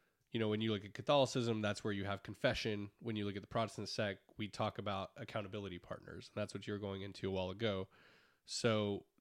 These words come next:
there's been times in my life where, you know, I, so I talked about pornography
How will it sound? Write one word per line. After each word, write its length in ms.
there's 220
been 160
times 280
in 60
my 140
life 480
where, 500
you 80
know, 220
I, 100
so 160
I 80
talked 180
about 160
pornography 600